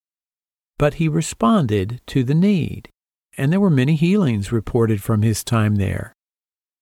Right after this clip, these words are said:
I think about this story every once in a while.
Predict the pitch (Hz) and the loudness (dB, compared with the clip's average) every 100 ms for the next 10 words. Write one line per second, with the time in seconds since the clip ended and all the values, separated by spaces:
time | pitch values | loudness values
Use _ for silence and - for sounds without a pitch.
0 | _ _ _ 139 - 214 190 135 - 117 | _ _ _ -6 0 0 2 0 0 -2
1 | - - 107 104 101 - - 107 107 101 | -2 0 0 2 0 -4 -4 0 2 0
2 | 101 113 110 98 101 120 139 | -2 -4 -4 -2 -2 -2 -4